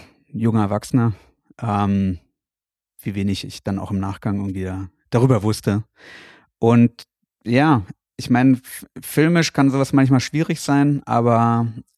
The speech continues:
ähm, fand's letztendlich echt gut gemacht und gut, dass es halt diesen Film gibt.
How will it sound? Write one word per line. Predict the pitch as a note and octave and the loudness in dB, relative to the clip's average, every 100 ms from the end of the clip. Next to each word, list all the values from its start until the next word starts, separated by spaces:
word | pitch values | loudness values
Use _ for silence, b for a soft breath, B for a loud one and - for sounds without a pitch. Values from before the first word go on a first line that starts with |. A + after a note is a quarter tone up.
| - | -8
ähm, | A2+ A2 A2 | -4 -2 -4
fand's | - - A#2+ - | -6 -4 -4 -2
letztendlich | A2 - G#2+ - | -6 -4 -6 -6
echt | G#2+ - | -12 -10
gut | A2 | -12
gemacht | - G#2+ G#2 - - - b b b b b | -6 -4 -4 -8 -16 -20 b b b b b
und | _ C3 G#2+ G#2 G2 G2 - - _ _ _ _ _ _ _ _ - _ - | _ -4 -2 0 0 -4 -8 -12 _ _ _ _ _ _ _ _ -20 _ -4
gut, | D3 C#3+ C#3 - - | 4 4 4 -6 -2
dass | A#2+ | -2
es | A2+ - | -2 -2
halt | G#2+ | -2
diesen | G#2+ G2+ | 0 -4
Film | F2+ G#2+ G2+ F#2+ | -2 -2 0 0
gibt. | F#2 - - | -4 -8 -16